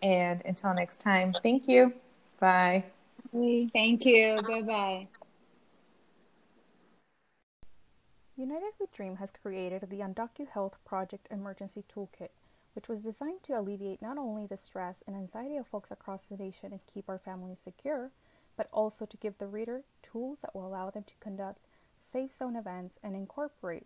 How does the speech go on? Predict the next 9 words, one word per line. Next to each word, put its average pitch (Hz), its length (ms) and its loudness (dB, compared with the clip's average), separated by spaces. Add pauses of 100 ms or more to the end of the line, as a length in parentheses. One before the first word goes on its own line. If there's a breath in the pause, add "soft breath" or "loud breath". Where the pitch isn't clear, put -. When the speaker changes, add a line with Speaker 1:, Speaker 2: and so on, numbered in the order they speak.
Speaker 3:
stress-reducing 196 840 -12
activities 202 640 -12
within 196 260 -10
their 202 100 -10
community, 196 600 -12 (320)
work, 185 220 -8 (320)
and 196 140 -10
daily 170 280 -10
lives. - 500 -16